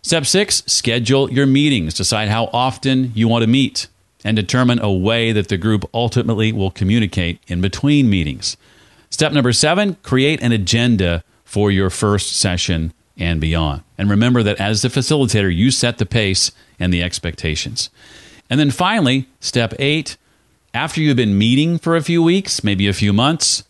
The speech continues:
ask for feedback and adjust as needed.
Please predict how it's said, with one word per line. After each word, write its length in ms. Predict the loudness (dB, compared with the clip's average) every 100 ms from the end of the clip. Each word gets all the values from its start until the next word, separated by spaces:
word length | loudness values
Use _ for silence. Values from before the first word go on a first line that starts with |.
| _ _ _ _
ask 340 | -4 -2 -4 -6
for 240 | -2 -2
feedback 680 | 0 0 2 0 -2 -4 -10 _ -6
and 160 | -2
adjust 600 | -2 0 -2 0 -2 -6 -12 _ _ _ -6
as 180 | -4
needed. 320 | 0 0 -2